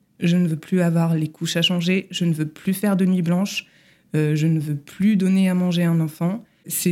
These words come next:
une question de pouvoir aussi. C'est, je sais que je ne peux plus faire ça, mais c'est surtout une question de le vouloir. Je ne veux plus avoir à courir à, après un petit être de quatre-vingts centimètres pour qui la vie, c'est Koh-Lanta.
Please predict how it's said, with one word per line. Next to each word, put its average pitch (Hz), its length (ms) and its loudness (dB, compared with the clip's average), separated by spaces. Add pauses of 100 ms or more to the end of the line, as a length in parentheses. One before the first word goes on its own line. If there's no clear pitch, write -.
(140)
une 190 160 4
question 208 280 -2
de 180 100 4
pouvoir 220 340 -2
aussi. 180 160 -2
C'est, - 360 -8
je 160 140 0
sais 208 180 -2
que 170 100 -2
je 156 140 0
ne 170 80 2
peux 165 100 -4
plus 160 180 -10
faire 151 180 -8
ça, 226 260 -6 (240)
mais 165 100 2
c'est 165 140 -4
surtout 170 260 -4
une 202 120 2
question 175 260 -2
de 160 100 2
le 160 80 0
vouloir. 160 500 -2 (400)
Je 165 160 2
ne 180 120 4
veux 165 100 0
plus 202 240 0
avoir 190 300 2
à 156 80 0
courir 185 500 0
à, 156 220 0
après 156 280 -4
un 151 120 0
petit - 340 -8
être 180 260 -4
de 147 120 -4
quatre-vingts 175 400 -2
centimètres 170 460 -2
pour - 200 -10
qui - 200 -4
la 156 120 0
vie, 165 140 -2
c'est 165 160 -8
Koh-Lanta. 170 640 -2